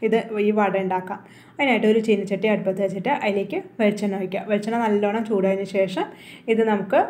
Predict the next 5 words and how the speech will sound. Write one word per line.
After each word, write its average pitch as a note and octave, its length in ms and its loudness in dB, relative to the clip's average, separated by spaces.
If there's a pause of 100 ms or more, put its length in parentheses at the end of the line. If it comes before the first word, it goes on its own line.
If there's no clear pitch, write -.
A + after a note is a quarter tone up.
(340)
ഓരോന്നും G3+ 480 2 (100)
വടയുടെ G3 380 2 (100)
ഷേപ്പിൽ G#3 380 0 (960)
എ-, F#3+ 200 0
എടുത്തിടാം. F3 420 -2